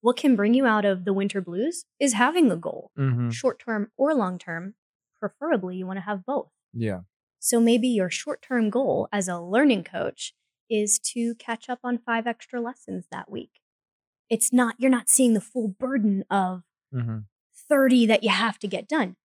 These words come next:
Speaker 1: Chunk your goals,
Speaker 2: Yeah.
Speaker 1: make small goals to get to your bigger goal.
Speaker 2: Mm-hmm.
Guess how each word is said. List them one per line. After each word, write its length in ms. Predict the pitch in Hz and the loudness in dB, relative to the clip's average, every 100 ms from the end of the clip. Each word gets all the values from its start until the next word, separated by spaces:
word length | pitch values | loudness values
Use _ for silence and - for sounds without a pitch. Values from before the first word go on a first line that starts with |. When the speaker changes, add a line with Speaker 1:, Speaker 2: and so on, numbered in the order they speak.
| _ | _
Speaker 1:
Chunk 480 | - - - 233 226 | -4 -2 0 0 0
your 100 | 240 | -4
goals, 520 | 214 247 302 - - - | 0 0 2 -2 -8 0
Speaker 2:
Yeah. 60 | |
Speaker 1:
make 180 | 226 240 | 0 0
small 380 | - - 240 226 | -4 -2 2 2
goals 360 | 208 311 262 220 | 2 2 2 0
to 120 | - | -4
get 180 | 196 - | -4 -4
to 80 | - | -6
your 120 | 180 | -8
bigger 320 | 170 269 339 330 | -2 0 2 0
goal. 400 | 190 151 156 - | -2 -8 -10 -6
Speaker 2:
Mm-hmm. 220 | 139 156 | -2 -2